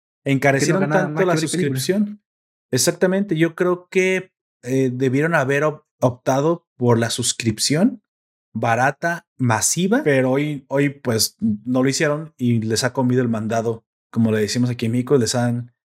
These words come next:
Speaker 1: les han a-, adelantado las plataformas. Yo no veo un cine sobreviviendo contra las plataformas si no se convierte en una de dos.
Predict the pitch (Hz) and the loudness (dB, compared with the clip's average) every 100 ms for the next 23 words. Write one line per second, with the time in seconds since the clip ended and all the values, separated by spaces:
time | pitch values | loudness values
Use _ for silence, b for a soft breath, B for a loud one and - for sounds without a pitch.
0 | _ _ 123 113 131 139 139 127 117 107 | _ _ -2 0 0 2 0 0 -4 -6
1 | 123 120 123 120 127 131 123 113 - 104 | -4 -2 0 2 2 2 0 -2 -6 -4
2 | 104 110 107 104 - _ _ _ _ _ | -2 0 0 0 -4 _ _ _ _ _
3 | 110 143 175 180 175 170 170 170 - 160 | -4 -2 0 0 0 -2 -2 -4 -2 0
4 | 160 - 139 123 127 117 110 127 143 143 | 0 0 0 2 2 0 0 0 0 0
5 | 147 147 120 120 110 104 110 110 107 127 | -2 0 0 0 -2 -2 -2 -2 -2 0
6 | 131 139 - 123 123 139 127 117 123 120 | 0 0 -2 0 0 -2 -2 0 0 0
7 | 143 - 123 123 143 131 110 104 - - | -4 -2 -2 0 2 0 -2 -6 -10 -12